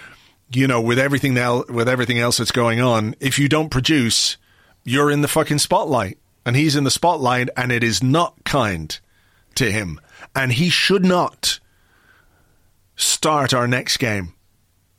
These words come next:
Willian. I'll be really fucking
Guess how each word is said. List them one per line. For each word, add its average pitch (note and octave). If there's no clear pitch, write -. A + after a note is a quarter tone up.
Willian. G#2
I'll C3
be C#3
really C#3+
fucking A#2